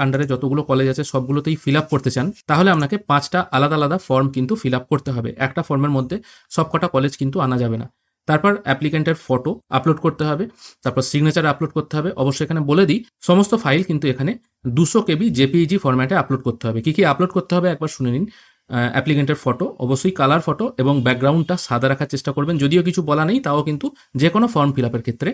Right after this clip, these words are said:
ব্যাকগ্রাউন্ড সাদা রাখার চেষ্টা করবেন। তারপর সিগনেচার এখানে আপলোড করতে হবে। তারপর date of birth proof হিসাবে মাধ্যমিকের অ্যাডমিট এখানে আপলোড করে দেবেন। তারপর এখানে আপনি যদি কাস্ট সার্টিফিকেট থাকে আপনার, সেটা আপলোড করবেন। তারপর উচ্চ মাধ্যমিকের মার্কশিট এই ঘরে আপলোড করবেন। আর এক্স সার্ভিসম্যান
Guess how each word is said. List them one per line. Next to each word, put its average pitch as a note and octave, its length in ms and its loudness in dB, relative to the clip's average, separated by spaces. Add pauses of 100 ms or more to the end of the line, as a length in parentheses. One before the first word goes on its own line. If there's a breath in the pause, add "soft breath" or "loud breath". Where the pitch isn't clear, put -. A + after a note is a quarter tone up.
(160)
ব্যাকগ্রাউন্ড D3 500 2
সাদা D3 320 0
রাখার D3+ 260 -2
চেষ্টা C#3 180 -4
করবেন। A#2 280 -4 (220)
তারপর C#3+ 240 2 (180)
সিগনেচার F3 460 2
এখানে E3 200 0
আপলোড D#3 260 -2
করতে D#3+ 240 -6
হবে। D#3 200 -4 (280)
তারপর D3+ 240 2 (240)
date C#3+ 180 4
of D#3+ 120 -2
birth E3 240 0
proof E3 160 2
হিসাবে E3 260 -2
মাধ্যমিকের C#3 440 0
অ্যাডমিট C3+ 320 0
এখানে D#3+ 180 0
আপলোড D3 280 -2
করে D3 160 -6
দেবেন। D3+ 220 -4
তারপর B2+ 280 -2
এখানে C3+ 220 -2 (340 loud breath)
আপনি C3 160 4
যদি D3 140 2
কাস্ট D#3+ 200 0
সার্টিফিকেট E3+ 420 0
থাকে D#3 260 -2
আপনার, F#3 200 0
সেটা - 240 -2
আপলোড D3 220 -2
করবেন। D#3+ 280 -2 (220)
তারপর D3 260 4
উচ্চ D3 120 0
মাধ্যমিকের E3 420 2
মার্কশিট C#3+ 360 2
এই E3 100 0
ঘরে E3+ 140 0
আপলোড E3 320 -2
করবেন। F3+ 200 -2 (140)
আর C3 140 0 (100)
এক্স C#3 140 0
সার্ভিসম্যান D#3 400 0